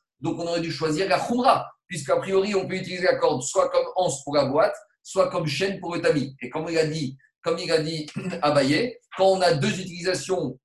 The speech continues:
euh, similaires, on doit choisir le shiur qui fait la khumra. Donc ça, c'est l'action de la Gemara. Répond la Gemara, Kevan de Charik, Bamana, Lo Avrinche.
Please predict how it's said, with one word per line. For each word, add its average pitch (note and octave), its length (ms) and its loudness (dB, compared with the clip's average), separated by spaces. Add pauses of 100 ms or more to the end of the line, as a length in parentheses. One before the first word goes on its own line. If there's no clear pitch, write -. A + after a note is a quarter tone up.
euh, B2+ 200 -2
similaires, D#3 600 0 (100)
on D#3+ 40 -6
doit D3+ 120 2
choisir C#3+ 440 -4
le D#3+ 60 -2
shiur - 400 -8
qui C#3+ 120 -18
fait F#3 80 -6
la F#3+ 100 -2
khumra. F#3 420 -6 (340)
Donc C3 140 -6
ça, G3 120 -2
c'est E3 160 -6
l'action C#3 200 -6
de C3 40 -2
la A2+ 80 -4
Gemara. G#2+ 440 -4 (300)
Répond A#2+ 220 -6
la D3 80 0
Gemara, D#3 340 -2
Kevan C#3+ 420 0
de D#3+ 100 -6
Charik, C#3+ 600 -4 (480)
Bamana, D#3+ 760 2
Lo F#3 180 0
Avrinche. D#3+ 480 0